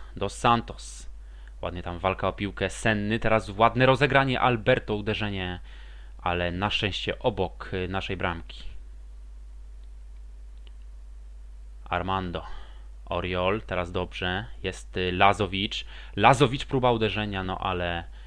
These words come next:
e, niecelny ten strzał, e, młodego, e, Serba. No i jakaś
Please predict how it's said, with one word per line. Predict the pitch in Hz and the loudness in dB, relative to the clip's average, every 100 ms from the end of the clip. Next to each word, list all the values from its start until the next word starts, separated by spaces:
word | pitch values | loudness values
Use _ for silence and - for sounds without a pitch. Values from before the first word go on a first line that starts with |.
| - - - | -14 -14 -10
e, | - 82 85 | -6 -4 -4
niecelny | 87 120 - 117 101 | 0 -2 4 2 2
ten | 95 92 | -2 -6
strzał, | - - 90 87 85 - - - - - - | -2 0 0 -2 -6 -10 -14 -14 -14 -14 -14
e, | - 98 90 90 | -8 -4 -4 -2
młodego, | 107 101 98 90 87 85 78 - | 0 2 2 2 0 -2 -6 -10
e, | - 85 | -10 -8
Serba. | - 127 104 - - - - - - - - - - - - - - - - - - - - - - - - - - - - - - - - - 98 | 0 2 2 0 -8 -10 -12 -14 -14 -14 -14 -14 -14 -14 -14 -14 -16 -16 -16 -14 -14 -14 -14 -14 -14 -14 -14 -14 -14 -14 -14 -14 -14 -14 -16 -14 -12
No | 87 | -10
i | |
jakaś | 85 87 95 - | -10 -10 -10 -10